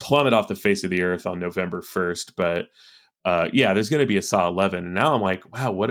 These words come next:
where do they go from here?" Like, I mean, I would assume they,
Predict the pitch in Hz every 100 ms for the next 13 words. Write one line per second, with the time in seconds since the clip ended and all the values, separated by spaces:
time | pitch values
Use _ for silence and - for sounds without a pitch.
0 | 117 107 107 127 120 117 120 120 117 135
1 | 98 98 104 98 98 98 98 - 123 107
2 | 98 - 202 165 101 98 104 _ _ _
3 | _ _ _ 107 101 98 92 90 90